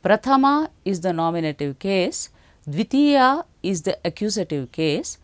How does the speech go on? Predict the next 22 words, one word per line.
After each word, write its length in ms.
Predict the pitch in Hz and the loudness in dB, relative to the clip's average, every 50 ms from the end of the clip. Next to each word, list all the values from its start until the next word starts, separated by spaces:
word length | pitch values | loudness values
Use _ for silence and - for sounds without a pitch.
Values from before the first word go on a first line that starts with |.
| _ - - - _ _ _ _ | _ -20 -20 -20 _ _ _ _
Tritiya 800 | - 220 247 247 - 294 311 311 294 269 220 208 214 247 302 330 - _ _ | 0 0 0 2 4 4 4 4 4 4 4 4 4 2 0 -6 -12 _ _
is 240 | - 190 202 170 160 | -4 -2 -2 -2 -2
the 200 | 190 247 330 - - _ _ _ _ _ _ _ _ _ | -2 -2 -2 -2 -6 _ _ _ _ _ _ _ _ _
instrumental 760 | - - 180 190 - - - 302 302 311 220 180 - 156 147 139 | -6 -2 -2 -2 -2 -2 0 2 2 4 2 0 -2 -4 -6 -6
case, 540 | - - 175 185 160 160 247 - - - - _ _ _ _ _ _ _ _ | -6 -4 -2 0 0 0 -2 -4 -8 -12 -14 _ _ _ _ _ _ _ _
Chaturthi 720 | - 208 208 - 277 311 - - - - 247 220 202 320 - - _ - - - - | -2 -2 0 0 -2 -4 -4 -6 -2 0 0 2 2 -2 -4 -8 _ -20 -20 -8 -6
is 160 | 196 196 - | -6 -6 -2
the 100 | - 180 | -4 -4
dative 520 | 151 135 185 208 226 - 233 214 147 - | -2 0 0 0 0 -2 -4 -4 -4 -6
case, 500 | - - 170 160 147 175 311 - - - - _ _ _ - _ _ _ - | -4 -2 0 0 0 0 -2 -4 -8 -8 -10 _ _ _ -20 _ _ _ -2
Panchami 720 | 196 220 269 277 - - 320 302 247 202 185 202 262 339 - - _ _ _ | 0 2 2 2 2 2 0 2 2 2 0 -2 -4 -6 -8 -14 _ _ _
is 240 | - 214 214 175 156 | -2 0 0 0 0
the 220 | 180 262 349 - - _ _ _ _ - _ | 0 0 0 0 -2 _ _ _ _ 0 _
ablative 720 | 170 175 165 160 180 202 233 269 254 - 311 220 - - | 2 2 4 2 2 2 2 2 2 0 -2 -2 -4 -4
case, 480 | - 180 190 156 160 247 - - - _ _ _ _ _ _ _ _ _ | -2 0 2 2 2 0 -4 -8 -14 _ _ _ _ _ _ _ _ _
Shashti 720 | - - - 262 285 277 - - - 220 202 208 277 370 - _ _ _ _ | -14 -4 -2 -2 -2 -2 -6 -6 -4 -2 -2 -2 -2 -4 -6 _ _ _ _
is 200 | - 190 208 180 | -4 -4 -4 -2
the 120 | 165 196 180 | -2 -4 -4
genitive 600 | 151 180 190 208 254 285 240 233 185 139 131 - | 0 0 0 0 0 -2 -2 -2 -4 -6 -6 -4
case, 460 | - 196 185 160 262 330 - - - _ _ _ _ _ - _ _ _ | -2 0 0 0 0 -2 -6 -12 -16 _ _ _ _ _ -20 _ _ _
and 400 | - 160 175 175 185 190 - - - | 0 2 2 2 2 0 -4 -8 -8
Saptami 760 | - - - 226 220 - _ - 285 262 214 208 233 320 | -6 -2 -2 -2 -4 -2 _ 0 0 2 2 0 -2 -6